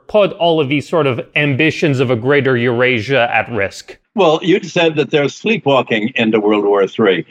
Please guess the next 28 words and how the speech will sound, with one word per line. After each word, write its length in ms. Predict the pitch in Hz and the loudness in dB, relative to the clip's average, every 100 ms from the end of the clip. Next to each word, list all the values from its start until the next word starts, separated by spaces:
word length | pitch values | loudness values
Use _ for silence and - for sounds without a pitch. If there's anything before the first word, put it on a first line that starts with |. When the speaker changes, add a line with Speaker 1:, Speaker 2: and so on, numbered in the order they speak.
| - _ | -18 _
Speaker 2:
but 140 | 143 147 | 0 2
they're 100 | 175 | 2
not 240 | 202 226 | 0 0
sleepwalking. 720 | 202 156 123 117 113 101 - - | -2 0 2 2 0 -4 -8 -4
They're, 220 | 143 139 123 | -2 0 -2
uh, 120 | - | -2
the 100 | 127 | 0
United 400 | 139 131 202 214 | 0 2 0 -2
States 400 | - 143 139 156 | -2 0 0 -2
is 100 | 135 127 | -6 -2
deliberately, 960 | 131 120 143 240 190 110 - 101 95 - | 0 2 2 2 2 0 -2 -4 -4 -4
uh, 80 | 151 | -2
risking 680 | 151 120 208 - 120 113 139 147 | 2 2 2 0 0 0 -2 -2
and 140 | 135 | 2
even 240 | 160 151 | 2 0
triggering 640 | 127 - 240 220 127 113 139 | -6 -4 -2 0 -2 -2 -2
World 240 | 117 117 | 0 0
War 240 | 104 107 98 | 0 0 0
three 380 | 113 107 135 - - - | 0 0 0 -4 -16 -2
because 440 | 139 139 147 147 - | 0 2 2 0 -2
it 160 | 160 | -2
realizes 840 | 160 190 247 196 165 160 165 165 - | 0 -2 0 0 0 0 -4 -8 -4
that 180 | 135 - | -4 0
the 80 | 131 | 0
United 420 | 131 208 208 - | 2 0 -2 -2
States 320 | 135 156 147 | 0 0 0
is 140 | 139 | -4
losing 580 | 107 151 202 120 117 131 | 0 2 2 0 0 -2